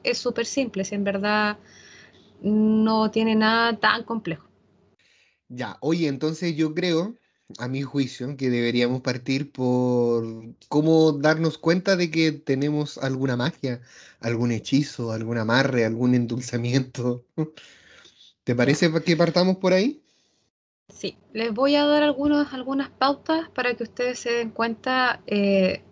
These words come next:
Speaker 1: cuando tienen que sospechar de que algo raro pasa.
Speaker 2: Ya,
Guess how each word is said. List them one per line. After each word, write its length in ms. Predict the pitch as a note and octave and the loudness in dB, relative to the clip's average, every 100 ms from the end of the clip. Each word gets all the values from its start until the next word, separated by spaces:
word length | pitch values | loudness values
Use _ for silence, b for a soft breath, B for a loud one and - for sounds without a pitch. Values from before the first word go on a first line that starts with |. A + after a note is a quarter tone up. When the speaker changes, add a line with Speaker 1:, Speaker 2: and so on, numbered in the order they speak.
| - - - | -20 -16 -2
Speaker 1:
cuando 280 | G#3+ G#3 G3 | 0 2 0
tienen 320 | G#3+ A3 A3 | 0 0 0
que 140 | A3 | -2
sospechar 760 | G3+ - G#3+ G#3+ A3 - A3+ A3 | -4 -2 -4 -2 -6 -2 -2 -2
de 160 | A3+ | -4
que 100 | A3 | -2
algo 240 | A3 A3 G#3 | 0 0 0
raro 260 | G3+ G3 | 0 0
pasa. 260 | - D3+ - - - - - | -2 -10 -14 -20 -20 -20 -18
Speaker 2:
Ya, 160 | G#2+ | -16